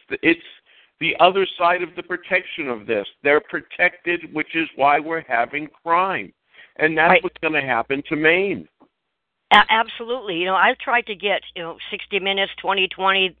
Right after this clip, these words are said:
Speaker 2: you know, various, uh, programs like this, but, you know, when you're alone fighting this, it's, it's, it's hard to get them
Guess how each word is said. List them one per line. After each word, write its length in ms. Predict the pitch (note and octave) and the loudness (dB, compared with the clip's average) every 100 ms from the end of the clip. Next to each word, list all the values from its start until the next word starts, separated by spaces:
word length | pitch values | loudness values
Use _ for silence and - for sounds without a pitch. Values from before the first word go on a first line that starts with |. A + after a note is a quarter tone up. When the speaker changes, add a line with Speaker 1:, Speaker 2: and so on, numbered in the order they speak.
| _ - | _ -8
Speaker 2:
you 100 | F3 | -4
know, 180 | E3 - D3+ | -4 -8 -2
various, 480 | F3+ F#3+ F#3+ F3+ F3 - _ - _ - _ | 2 4 2 -2 -4 -8 _ -20 _ -20 _
uh, 300 | - D#3+ D3 _ _ _ _ - _ _ - | -2 0 0 _ _ _ _ -20 _ _ 0
programs 440 | G3 F#3+ F#3 F3+ | 2 6 4 4
like 200 | F3 E3+ | -2 -4
this, 180 | - F3 - - - - - - | 0 -2 -4 -20 -20 -20 -20 -8
but, 200 | - D#3 - - - - - - | 0 2 0 -16 -20 -20 -16 -6
you 100 | E3+ | -4
know, 140 | D#3+ | -2
when 300 | E3+ F3 E3+ | -2 -2 -4
you're 340 | - E3+ E3+ C#3+ C#3 - - - | -4 -2 -2 -4 -14 -18 -6 0
alone 420 | F3+ G3+ G3+ G3 - | 4 4 2 -8 0
fighting 340 | F#3+ F#3+ E3+ | 0 0 -8
this, 160 | D#3 D3+ - | -10 -10 -10
it's, 140 | - - - | -12 -12 -10
it's, 140 | F3+ - - | -12 -12 -10
it's 140 | E3 - | -8 -2
hard 300 | E3 E3 F3 | 0 2 0
to 240 | D#3 G#2 - - - D3+ | -4 -6 -16 -20 -12 0
get 180 | F3+ E3+ | 0 0
them 180 | D#3 | -4